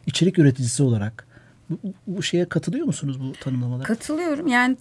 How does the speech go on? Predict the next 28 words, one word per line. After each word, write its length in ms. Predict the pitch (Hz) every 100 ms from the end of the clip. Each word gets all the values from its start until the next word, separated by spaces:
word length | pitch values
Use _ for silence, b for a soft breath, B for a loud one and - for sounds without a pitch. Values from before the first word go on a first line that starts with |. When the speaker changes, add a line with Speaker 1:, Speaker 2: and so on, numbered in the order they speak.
| - -
Speaker 2:
tabii 220 | - 311 320
ki 140 | -
o 40 | 226
kadar 260 | 226 269
keskin 400 | 254 240 233 -
sınırlarla 640 | 233 - 233 233 226 226 202
belirleyemeyiz 760 | 220 214 208 202 185 160 151
onu 180 | 147 143
ama 280 | 180 208 196
bir, 200 | 208 202 B B B B -
e, 360 | 170 165 165 165 165 165 -
eskiden, 640 | 180 180 - 202 196 190 180
yani 260 | 165 165 - -
eski 440 | 180 - - 196
zamanlarda 720 | 170 170 170 165 165 156 156
olan 220 | - 165 160
sınıf 380 | - 196 208
ayrımları 520 | 175 160 156 156 147 147
gibi 300 | 165 269 196
bir 200 | - 190
artık 300 | 185 220 180
dijital 400 | 175 - 220 226
sınıf 300 | 185 180 175
ayrımından 560 | 170 170 170 170 180
da 40 | 233
söz 240 | 208 185
etmek 300 | 185 208 233
mümkün. 440 | 196 175 - 220